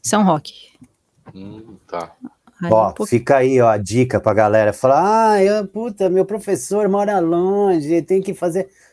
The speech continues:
Speaker 1: <laughs>
Speaker 3: Quando você quer, mano, você sai da onde você tá e
Speaker 1: É.
Speaker 3: vai fazer aula.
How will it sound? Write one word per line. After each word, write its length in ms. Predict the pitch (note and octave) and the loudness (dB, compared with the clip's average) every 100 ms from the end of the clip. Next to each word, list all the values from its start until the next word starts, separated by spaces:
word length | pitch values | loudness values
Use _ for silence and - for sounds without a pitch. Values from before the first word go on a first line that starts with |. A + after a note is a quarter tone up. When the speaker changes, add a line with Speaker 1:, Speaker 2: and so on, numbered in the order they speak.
| _ _ _ | _ _ _
Speaker 1:
<laughs> 580 | G3 F#3+ A#3 G#3 - - | -2 2 2 2 0 0
Speaker 3:
Quando 160 | - - | 0 2
você 100 | F#3+ - - | 0 0 0
quer, 240 | E3+ E3 G#2+ | 2 2 0
mano, 220 | F2+ F2 E2+ - | -6 -10 -12 -10
você 120 | C#3 | -8
sai 400 | - - D#3 E3+ | -4 0 2 2
da 80 | D#3+ | 2
onde 200 | F#3 - | 0 0
você 120 | G3 | -4
tá 480 | - - C3+ D#3+ F#3 | 0 2 2 2 0
e 80 | G3 | -4
Speaker 1:
É. 20 | D3 F#3+ | 0 2
Speaker 3:
vai 200 | C#3+ D#3+ | 2 2
fazer 360 | D#3+ D3+ D3+ D#3 | -4 -6 -4 -2
aula. 380 | B2+ B2+ F#2+ | 0 -2 -6